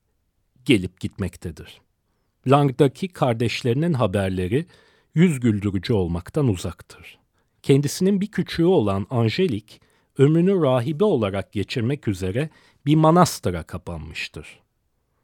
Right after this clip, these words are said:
Kardeşleri arasında en fazla muhabbet beslediği, dişi Sokrat diye andığı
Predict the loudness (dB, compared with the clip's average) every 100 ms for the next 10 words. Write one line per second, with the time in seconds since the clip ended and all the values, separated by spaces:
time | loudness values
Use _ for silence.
0 | _ _ _ 4 4 4 -2 -2 -4 -4
1 | -4 -4 -4 -6 -6 -4 -4 -2 -2 -2
2 | -2 -2 0 -2 -2 -2 -4 -6 -8 -8
3 | -8 -8 -8 -10 -10 -16 -20 -20 _ -2
4 | 0 0 0 -2 2 0 0 -4 0 0
5 | -2 -4 -2 0 0 0 0 -2